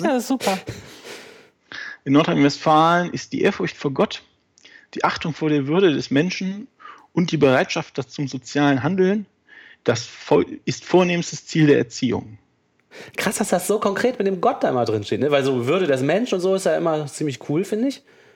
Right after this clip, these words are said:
Speaker 3: Aber
Speaker 2: Da
Speaker 3: das
Speaker 2: steht
Speaker 3: mit dem
Speaker 2: auch in
Speaker 3: Gott.
Speaker 2: Gemeinschaftsschulen, also nicht in Bekennthisschulen, sondern in Gemeinschaftsschulen werden Kinder auf der Grundlage christlicher und Kul-, Bildungs- und Kulturwerte in Offenheit für die christlichen Bekenntnisse, äh, und für andere religiöse und weltanschauliche Überzeugungen gemeinsam unterrichtet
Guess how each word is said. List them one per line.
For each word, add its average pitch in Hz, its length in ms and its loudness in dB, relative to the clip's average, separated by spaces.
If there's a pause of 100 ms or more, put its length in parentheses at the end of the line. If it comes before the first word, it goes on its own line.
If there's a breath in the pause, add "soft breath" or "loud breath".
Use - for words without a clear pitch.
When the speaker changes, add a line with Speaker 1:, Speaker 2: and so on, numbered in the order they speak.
(200 soft breath)
Speaker 3:
Aber 98 200 -4
Speaker 2:
Da - 40 0
Speaker 3:
das 110 100 2
Speaker 2:
steht 175 100 4
Speaker 3:
mit - 80 0
dem - 60 4
Speaker 2:
auch 147 80 2
in - 60 -4
Speaker 3:
Gott. - 80 0
Speaker 2:
Gemeinschaftsschulen, 127 960 0
also 123 180 -2
nicht 139 180 -2
in 127 100 -2
Bekennthisschulen, 120 840 -4
sondern 120 200 2
in 120 80 0
Gemeinschaftsschulen 139 1000 2
werden 131 200 4
Kinder 240 280 6
auf 135 120 -4
der 156 120 0
Grundlage 135 540 2
christlicher - 600 0
und 151 140 -6 (120)
Kul-, - 240 -6
Bildungs- 202 560 2
und 175 140 -4
Kulturwerte 185 920 0 (880)
in - 140 0
Offenheit 110 720 2
für - 160 -6
die 120 80 0
christlichen 165 560 -4
Bekenntnisse, - 760 -2 (500)
äh, 139 360 6
und 185 160 2
für - 160 2
andere 196 380 6
religiöse 165 760 4
und 143 120 0
weltanschauliche 151 540 2
Überzeugungen 151 600 0
gemeinsam 147 540 4
unterrichtet 131 680 -4